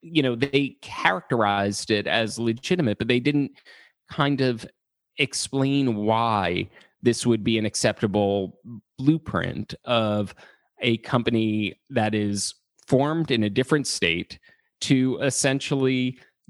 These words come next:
go to the Lone Star State where they perceive a more favorable jurisdiction. You know, it was just a kind of, uh, they, Greg Garman attacked the politics. Uh, he,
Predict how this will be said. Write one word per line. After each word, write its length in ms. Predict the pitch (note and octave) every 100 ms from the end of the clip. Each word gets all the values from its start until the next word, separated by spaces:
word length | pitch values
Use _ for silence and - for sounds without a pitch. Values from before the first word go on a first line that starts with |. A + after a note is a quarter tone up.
| A#2+ G#2
go 520 | A#2+ B2+ C#3 C3+ C#3 -
to 640 | - B2+ A#2+ A#2 A2+ A2 - _ _
the 200 | B2 B2
Lone 300 | A#2 B2+ C3 - _ -
Star 280 | - A2
State 360 | G#2 - G#2 A2
where 100 | A#2+
they 160 | A#2 A#2
perceive 720 | - A#2+ A2+ - A#2+ B2+ B2+
a 120 | B2 B2+
more 160 | B2
favorable 640 | A#2 A#2 A2+ B2 A#2 A#2+ A#2+
jurisdiction. 880 | B2 A#2 A2 - G2 - G#2+ A2 G#2+
You 180 | D3
know, 180 | C3+ B2+
it 80 | C3+
was 280 | D3+ C#3 -
just 300 | D#3+ F#3+ -
a 120 | E3
kind 420 | - D3 C#3 C#3+
of, 280 | C3 B2+ A2+ - - _ -
uh, 500 | A#2 A2+ A2 A2+ A2+ -
they, 600 | - C#3 B2+ B2+ B2+ B2 - _ _ _ _ D#3 C3
Greg 300 | A#2 C3+ C3+
Garman 600 | A#2+ A2+ A#2+ C#3 D3+ D3 -
attacked 880 | A#2+ A2 - - A2+ A2 - -
the 400 | G#2 G2 F#2+ F#2 -
politics. 800 | - B2+ C3+ - C3+ C3 - -
Uh, 400 | - G2 G2 F#2+ -
he, 420 | - G#2+ G#2